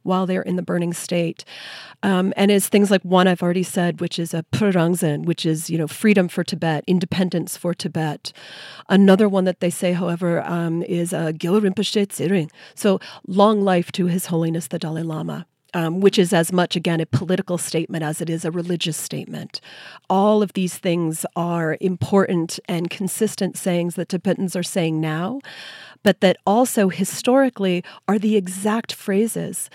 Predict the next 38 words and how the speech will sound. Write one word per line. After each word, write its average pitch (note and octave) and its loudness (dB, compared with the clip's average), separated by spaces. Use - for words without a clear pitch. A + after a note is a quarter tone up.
that - 0
Tibetans G3+ 0
were G3+ 0
using F#3+ 0
in F3+ 0
nineteen F3 0
fifty-nine, F3 2
which F3+ 0
was F3 -2
the D#3+ -2
last E3+ -2
period E3+ -2
of D#3+ -4
mass D#3+ -4
protest - -4
that F#3+ 2
happened F3 -2
right F3+ 2
around E3 0
the E3 -2
time E3 -4
of D#3+ -8
the F#3 0
Dalai D#3 -4
Lama's D3 -6
escape C#3+ -6
from C#3 -8
Tibet. C3 -6
So G3+ 4
we G3 2
see G#3 0
from F3 0
nineteen F3+ 0
fifty-nine F3+ 0
to G3+ 0
the E3+ -6
present G#3+ 0
day, C#3+ -6